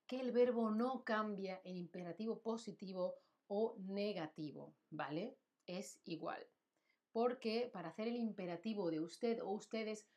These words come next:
no se utiliza el modo imperativo como tal, se utiliza siempre el subjuntivo, es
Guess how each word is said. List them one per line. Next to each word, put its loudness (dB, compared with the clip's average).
no 4
se -4
utiliza 2
el 2
modo 2
imperativo -4
como 0
tal, 2
se -8
utiliza -6
siempre 2
el -8
subjuntivo, -4
es -8